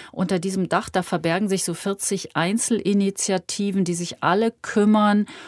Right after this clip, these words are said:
um S-E-D-Aufarbeitung, auch um die Opfer der S-E-D-Diktatur. Die sollen gemeinsam dieses Konzept erarbeiten. Und die haben dazu auch noch einen Beirat. Da sind Historiker drin in dem Beirat, aber auch Betroffene. Also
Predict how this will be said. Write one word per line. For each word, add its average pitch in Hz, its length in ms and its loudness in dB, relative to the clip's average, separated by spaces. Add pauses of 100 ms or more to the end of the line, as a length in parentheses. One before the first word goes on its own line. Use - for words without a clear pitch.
(180)
um 220 280 6
S-E-D-Aufarbeitung, 170 1500 2
auch 170 300 2
um 165 320 0
die 170 340 0
Opfer 147 340 -2
der 151 140 -2
S-E-D-Diktatur. 170 960 -2
Die 170 140 -2
sollen 165 240 2
gemeinsam 175 580 4
dieses 160 280 -4
Konzept 185 380 -8
erarbeiten. 269 520 0 (320)
Und 220 160 4
die 214 100 4
haben 208 140 2
dazu 196 200 0
auch 180 120 2
noch 185 100 0
einen 160 260 0
Beirat. 220 1000 2
Da 170 80 2
sind 165 480 -2
Historiker 175 840 -4
drin 175 260 -2
in 170 140 0
dem 165 160 -2
Beirat, 156 760 -2
aber 156 180 -2
auch 160 120 -10
Betroffene. 180 1000 0 (640)
Also 151 320 0